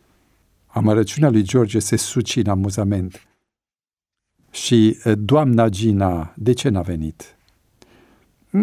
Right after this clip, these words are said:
„A preferat să fiu doar eu, să fie treaba ca între bărbați.”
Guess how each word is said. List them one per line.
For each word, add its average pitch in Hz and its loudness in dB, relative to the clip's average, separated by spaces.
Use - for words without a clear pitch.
„A 190 2
preferat 175 2
să - -4
fiu 123 0
doar 101 0
eu, 92 -4
să - -4
fie 117 0
treaba 107 0
ca 101 -4
între 95 -4
bărbați.” 76 -10